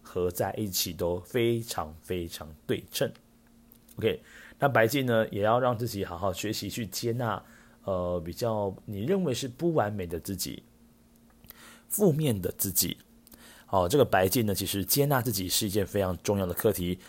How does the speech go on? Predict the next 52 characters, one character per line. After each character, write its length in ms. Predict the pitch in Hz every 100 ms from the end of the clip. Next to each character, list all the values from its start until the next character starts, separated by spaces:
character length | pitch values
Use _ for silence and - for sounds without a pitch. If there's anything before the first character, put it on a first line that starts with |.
| -
那 100 | -
也 80 | 202
表 140 | 139 104
示 100 | 113
说 160 | 123
呢， 260 | 123 110 110 - -
这 80 | 175
个 80 | 156
接 200 | - 175
纳 160 | 175
自 160 | 143 160
我 200 | 123 98
呢， 140 | 92 95
对 200 | 113 101
于， 260 | 98 92 - - -
呃， 320 | 95 85 82
黄 260 | 98 98
星 280 | 110 120 120
星 180 | 117 127
来 160 | 98 87
说 140 | 110
呢， 160 | 98 95
也 160 | 90
是 200 | - 135
一 40 | 107
件 200 | 117 95
非 200 | 107 101
常 260 | 92 80 -
不 160 | 123
容 200 | 98 92 -
易 120 | 107
的 140 | 82
事 240 | - - 90
情 260 | - 87 87
哦。 200 | 101 110 - - - -
那 100 | 185
如 140 | 185 160
果 80 |
黄 180 | 139 113
星 160 | 110 113
星 180 | 113 113
可 140 | 107
以 80 | 90
做 140 | 110
到 100 | 101
这 60 | 92 95
件 200 | 92 90
事 360 | 87 - 101
情 160 | - 87
的 80 | 85
话 140 | 98
呢， 260 | 92 87